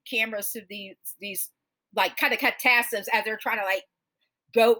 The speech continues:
go into the country through these precarious situations against these armed people?" And they were really trying to give, like, equal voice to the, to the folks who were tr-, coming into the country and the militia.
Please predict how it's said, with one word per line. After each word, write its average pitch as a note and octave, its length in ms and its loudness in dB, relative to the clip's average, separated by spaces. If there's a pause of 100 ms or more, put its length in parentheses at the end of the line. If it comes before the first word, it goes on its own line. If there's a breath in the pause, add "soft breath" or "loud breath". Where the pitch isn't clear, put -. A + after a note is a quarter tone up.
go A#3 220 6
into A3 240 -2
the G#3 100 -4
country A3 420 0
through A#3+ 160 -4
these G3+ 180 -10
precarious G#3 560 -4
situations F#3 800 -4 (240 loud breath)
against A3+ 320 2
these A3 240 0
armed G3 260 0
people?" C#3 500 -6 (360 loud breath)
And C4 540 6 (260)
they D4 220 4
were C4 220 6
really D4+ 240 0
trying C#4+ 240 2
to B3+ 80 0
give, A#3 180 0
like, G#3 160 0 (140)
equal A#3+ 500 -2
voice G3+ 840 -2
to G3+ 440 -8
the, F3 440 0 (100)
to G3+ 100 -8
the F3+ 60 -12
folks G#3 220 -2
who A3 80 -6
were F#3 80 -8
tr-, - 220 -12
coming G#3 240 -2
into G3+ 140 -4
the F3 60 -10
country F#3+ 400 -2
and F#3 200 2
the F#3 80 -2
militia. E3+ 680 2